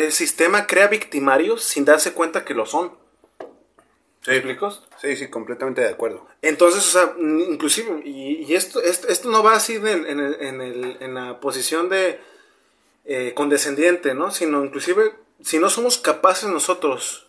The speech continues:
Speaker 1: de autocriticarnos, de autocriticar nuestra, hacer un conse-, un, un examen de conciencia, autocriticarnos,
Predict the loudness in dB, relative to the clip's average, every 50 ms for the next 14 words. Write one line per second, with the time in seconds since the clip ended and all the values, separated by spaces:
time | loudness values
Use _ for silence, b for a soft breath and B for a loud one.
0 | _ _ -8 2 4 4 4 4 0 -4 -4 -4 -6 -4 -6 -4 2 4 4 4
1 | 4 2 -4 -6 -10 -16 -18 _ -8 -8 -6 -6 -8 -8 -8 -8 -8 -8 -4 -2
2 | -2 0 0 -2 0 -2 0 0 2 2 2 2 2 2 2 0 2 2 0 -2
3 | -2 -2 -2 -2 -2 -2 -4 -6 -6 -4 -4 -4 -2 0 0 0 2 0 -2 -2
4 | -4 -6 -6 -8 -6 -6 -8 -6 -6 -8 -6 -6 -8 -8 -8 -2 0 0 2 0
5 | -2 -6 -8